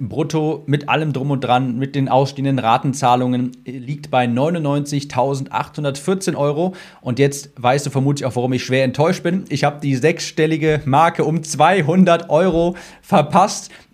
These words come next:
Aber es ist mein dritter Launch und der ist fast sechsstellig ausgefallen. Also bin ich natürlich extrem zufrieden mit dem Ergebnis.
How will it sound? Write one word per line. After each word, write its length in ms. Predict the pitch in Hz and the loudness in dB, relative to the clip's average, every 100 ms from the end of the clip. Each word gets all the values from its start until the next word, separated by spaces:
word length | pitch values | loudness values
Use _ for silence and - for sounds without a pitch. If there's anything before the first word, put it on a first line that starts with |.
| _ | _
Aber 420 | 113 190 220 233 | 2 4 2 0
es 100 | 143 | -6
ist 100 | 131 | -4
mein 160 | 156 135 | 0 0
dritter 320 | 120 196 196 | 0 2 2
Launch 400 | 117 123 185 - | 4 2 0 -4
und 400 | 135 127 127 - | -2 -2 -2 -2
der 120 | 123 | -2
ist 260 | 139 135 - _ _ _ _ | -2 -4 -12 _ _ _ _
fast 460 | _ - 170 170 131 | _ -4 -2 -2 0
sechsstellig 540 | 139 156 - 165 160 | 0 0 -2 -4 0
ausgefallen. 520 | 147 147 147 143 139 135 | 0 -2 -2 0 0 0
Also 180 | 117 | -2
bin 120 | 117 131 | -2 -2
ich 120 | 147 | -2
natürlich 720 | 123 - - 240 135 85 - _ | -4 -2 0 0 0 -6 -16 _
extrem 680 | 139 143 - - 143 160 202 | -10 -8 -8 -8 -2 0 0
zufrieden 540 | 185 165 - 156 185 139 | -2 -4 -4 -4 -4 -4
mit 160 | 98 | -4
dem 160 | 101 95 | -6 -8
Ergebnis. 680 | 90 85 80 - - _ | -8 -12 -16 -20 -20 _